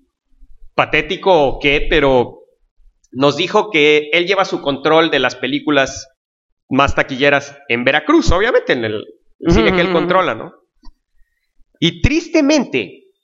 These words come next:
Speaker 1: la película más taquillera de la historia del Cinépolis de aquí de Veracruz fue esta última película de Crepúsculo.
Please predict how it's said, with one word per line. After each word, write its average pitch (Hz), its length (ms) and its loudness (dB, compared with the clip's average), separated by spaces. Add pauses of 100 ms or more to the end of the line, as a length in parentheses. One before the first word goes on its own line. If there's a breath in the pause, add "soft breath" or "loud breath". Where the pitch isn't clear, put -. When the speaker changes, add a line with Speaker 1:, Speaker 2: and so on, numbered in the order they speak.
(100)
Speaker 1:
la 151 200 -2
película 202 400 0
más 185 420 0
taquillera 190 600 0
de 139 100 0
la 127 80 2
historia 170 480 0
del 120 160 -2
Cinépolis 147 580 0
de 117 80 0
aquí 117 200 -2
de 156 100 4
Veracruz 147 760 -2 (800)
fue 165 380 2
esta 175 300 0
última 160 420 0
película 135 340 0
de 117 80 0
Crepúsculo. - 560 -6